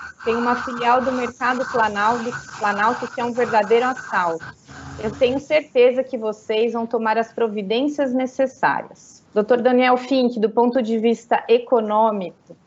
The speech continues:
o quanto que a maior estabilidade pós-ditadura militar favoreceu a implementação da nova lei e o quanto ela também foi vista com preconceito,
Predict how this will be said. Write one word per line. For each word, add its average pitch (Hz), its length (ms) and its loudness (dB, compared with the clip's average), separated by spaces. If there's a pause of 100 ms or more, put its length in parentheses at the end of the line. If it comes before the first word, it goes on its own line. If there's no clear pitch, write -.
o 196 60 -8
quanto 254 320 0
que - 80 -4
a 262 40 -2
maior 240 340 0
estabilidade 220 920 0 (140)
pós-ditadura 247 840 2
militar 190 680 -4
favoreceu 240 840 2
a 262 60 0
implementação 214 720 -4
da 196 80 -2
nova 180 300 -2
lei 202 400 2
e 202 80 -2
o 214 100 0
quanto 277 420 2
ela 262 180 4
também 247 340 0
foi 247 220 2
vista 226 420 -4
com 254 240 -2
preconceito, 247 1080 0